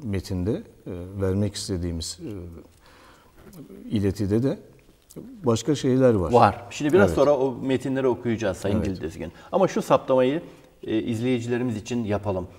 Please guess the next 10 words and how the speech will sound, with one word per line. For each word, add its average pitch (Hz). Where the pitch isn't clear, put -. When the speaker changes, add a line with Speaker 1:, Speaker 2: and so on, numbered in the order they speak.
Speaker 2:
Kişilik 208
gelişmesi 104
yaşamın 143
ilk -
günlerinden 98
başlayarak 101
birbirini 120
tanımlayan 113
dönemlerle 113
gerçekleşir. 90